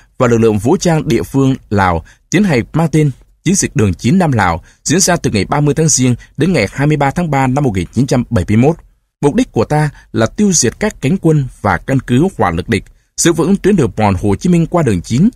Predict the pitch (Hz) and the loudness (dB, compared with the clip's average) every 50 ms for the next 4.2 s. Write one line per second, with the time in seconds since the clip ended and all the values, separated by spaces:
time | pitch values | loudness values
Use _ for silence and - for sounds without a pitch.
0 | - _ _ _ - 214 220 190 139 - - - 107 104 92 - - 117 165 196 | -4 _ _ _ 0 0 2 2 0 -2 -2 -2 0 0 0 -2 -2 -2 0 2
1 | 185 170 156 127 104 90 82 80 - - - _ - - 190 208 175 127 92 - | 2 2 0 0 0 0 -2 -2 -6 -10 -20 _ -6 0 2 2 2 2 0 -4
2 | - - _ _ _ - 170 190 202 202 175 - 117 98 90 87 - - - 175 | -8 -18 _ _ _ 0 2 2 4 2 2 2 2 0 -2 -2 -4 -4 -2 0
3 | 202 160 120 87 - - - 110 107 - - 151 151 131 - - 156 - 170 180 | 0 0 0 -2 -4 -4 -2 -2 -2 -2 -2 -4 -2 0 0 -2 -2 0 -2 -2
4 | 160 170 147 135 | 0 0 -2 -2